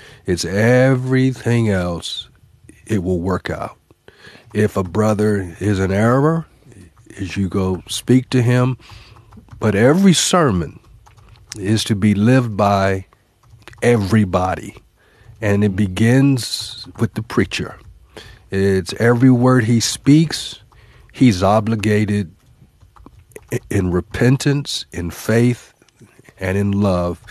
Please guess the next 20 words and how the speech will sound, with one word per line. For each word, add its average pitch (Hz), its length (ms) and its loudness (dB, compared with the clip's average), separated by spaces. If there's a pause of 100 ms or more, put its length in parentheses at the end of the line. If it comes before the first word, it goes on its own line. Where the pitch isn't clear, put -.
(440)
is - 220 -4
to 101 120 -6
be 95 220 0
obedient. 85 680 -2 (680)
That 110 420 0
will 117 160 0
be 107 260 0
a 95 100 0
healthy 95 420 -2
church. - 720 0 (360)
It 107 160 -2
will 92 140 -6
be, 87 580 -4 (200)
um, 65 500 -16 (260)
healthy 104 440 -2
leaders. 117 720 2 (600)
It 110 120 0
will 104 160 0
be 95 400 -4 (600)
every 147 560 2